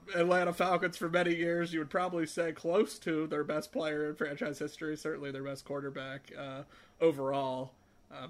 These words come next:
probably less exciting than Michael Vick, certainly, but, <laughs> um, uh, yeah, you know, and he leaves kinda unceremoniously for a third round pick, but he's another guy, as we mentioned, he's gonna make the Colts competitive, I think, in the A F C,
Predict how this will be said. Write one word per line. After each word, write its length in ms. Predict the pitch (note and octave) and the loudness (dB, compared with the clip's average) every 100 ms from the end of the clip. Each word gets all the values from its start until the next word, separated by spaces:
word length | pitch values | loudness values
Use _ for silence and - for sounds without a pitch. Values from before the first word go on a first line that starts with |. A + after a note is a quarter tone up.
| - | -4
probably 240 | F#3 C#3 | -2 -2
less 160 | A#2 - | -6 -14
exciting 360 | C#3 A#2 B2+ | -10 -8 -8
than 80 | C#3 | -10
Michael 240 | C3 - C3 | -10 -10 -8
Vick, 200 | D3 - | -10 -2
certainly, 380 | D3+ E3+ G#3 | -2 2 0
but, 320 | C#4+ G#3+ F3 G3 - G#3 - | 2 2 2 6 8 8 6
<laughs> 260 | C#4+ - | 2 6
um, 420 | F#3 F3+ F3 E3 - - A3 - | 8 8 8 4 0 -16 -18 -4
uh, 440 | F#3+ F3+ F3 F3 F#3 | 4 6 8 6 2
yeah, 300 | D4 G3 E3+ | 4 2 2
you 260 | G3 A#3 A3 | 0 2 4
know, 260 | G#3 C4 | 6 6
and 380 | A#3 G#3+ G3+ G3 | 4 2 -2 0
he 300 | G3+ A#3 G3+ | 0 2 4
leaves 320 | G#3 G#3+ G#3 | 4 4 2
kinda 280 | - G3+ G3 F#3+ | 2 4 4 2
unceremoniously 880 | G#3 A3 G#3 G3 G3+ G3 F#3+ G#3 F#3+ | 2 4 4 6 6 6 6 4 6
for 160 | G3+ | 4
a 60 | F3+ | 4
third 220 | G#3 F#3+ | 4 4
round 200 | F#3 F3+ | 2 4
pick, 300 | G3 F#3+ - | 2 2 0
but 260 | D3+ C#3+ - D#3 | -2 -2 -6 -2
he's 240 | D#3+ F3+ | 0 4
another 380 | G3+ G3+ A3+ B3 | 4 8 8 8
guy, 160 | A3+ A3 | 8 6
as 120 | A3 | 6
we 80 | A#3+ | 2
mentioned, 300 | B3+ A#3 D#3+ | 0 0 -2
he's 160 | D#3+ | -2
gonna 320 | D#3 G3+ G#3+ G3+ - - - _ | 0 2 4 2 -4 -20 -20 _
make 200 | F#3+ C#4 | 2 2
the 60 | - | 0
Colts 320 | D4 D#4+ - | 2 2 0
competitive, 560 | - C#3+ C#3+ D3+ B2 G3 - | -4 -2 -4 -4 -10 -12 -12
I 200 | D3+ E3+ | 0 2
think, 340 | G#3+ C3 C#3 - | 2 -2 -6 -10
in 120 | C#3+ | -10
the 80 | C3+ | -6
A 180 | C#3 D3 | -4 -4
F 80 | |
C, 480 | - D#3 D3 C#3 D3 | -4 -4 -4 -4 -6